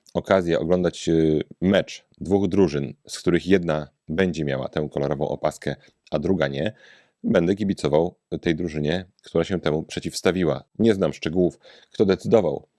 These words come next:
czy dany kraj się do tego przyłącza, czy nie, bo to ma nosić tylko kapitan, więc może kapitan decydował. U nas kapitanem jest Robert Lewandowski, który podkreślał swoją wiarę w Pana Boga kilkukrotnie, no więc, y, może to on podjął decyzję, że on takiej opaski nosić nie będzie, a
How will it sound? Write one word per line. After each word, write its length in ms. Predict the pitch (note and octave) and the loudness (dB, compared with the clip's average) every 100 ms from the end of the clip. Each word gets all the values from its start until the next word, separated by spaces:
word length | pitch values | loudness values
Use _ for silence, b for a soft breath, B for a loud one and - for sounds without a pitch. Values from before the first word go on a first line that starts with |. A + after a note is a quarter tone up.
| _ | _
czy 80 | - | 0
dany 240 | E2+ F2+ | 2 2
kraj 200 | E2+ F2+ | 0 0
się 60 | E2 | 0
do 80 | D#2+ | -2
tego 180 | D#2+ E2+ | -2 -2
przyłącza, 400 | - F2 E2+ F2+ | 0 0 2 0
czy 140 | F#2+ | 0
nie, 160 | D#2+ C2+ | 0 0
bo 100 | D2+ | 0
to 100 | G2 | 0
ma 60 | |
nosić 200 | G2+ F#2+ | 0 -2
tylko 260 | - G#2 G2+ | -4 0 0
kapitan, 440 | A2+ - F2 C#2 | -2 -2 -2 -2
więc 160 | C#2 D2 | -4 -4
może 200 | D#2+ D#2 | -2 -2
kapitan 500 | - - A#2 G2+ F#2 | -2 -2 0 0 2
decydował. 600 | F2 - F#2 E2 E2 D#2+ _ - | -2 0 0 0 0 -4 _ -8
U 100 | E2+ | -6
nas 160 | E2 | -4
kapitanem 380 | - - D2+ D#2+ | -6 -6 -4 -4
jest 160 | D#2 - | -4 -2
Robert 320 | D#2+ D#2 - - | -2 -2 -6 -4
Lewandowski, 600 | E2 D#2+ D#2 C2 - G#2 | -2 -2 -4 -6 -4 -4
który 340 | - E2 F2 - | -2 0 0 -2
podkreślał 540 | - - A#2 - E2 | -8 0 -2 -2 -8
swoją 280 | - F#2+ E2 | -2 0 2
wiarę 240 | E2 D2+ | 0 -2
w 40 | - | -4
Pana 220 | D#2 D2 | -6 -2
Boga 280 | C#2 C#2 F2+ b b b | -4 -4 -8 b b b
kilkukrotnie, 640 | - E2 F2 E2 D2+ - A2 b b _ | -8 -6 -4 -4 -4 -2 -4 b b _
no 100 | - | -4
więc, 260 | F#2 G2 - | -2 -2 -2
y, 160 | A2+ - | -2 0
może 200 | D#2+ F2+ | 0 0
to 140 | G#2 | 0
on 180 | - F#2+ | 0 -2
podjął 260 | D#2+ D2 - | -2 -4 -6
decyzję, 460 | - - C#2 - | -8 -8 -6 -6
że 200 | C2+ C#2 | -4 -4
on 180 | - E2 | -2 -4
takiej 240 | E2 - - | -4 -6 -6
opaski 320 | - - D#2+ | -6 -6 -6
nosić 200 | C#2+ - | -6 -4
nie 100 | D#2 | -2
będzie, 280 | C#2 D2 | -2 2
a 40 | G#2 | 2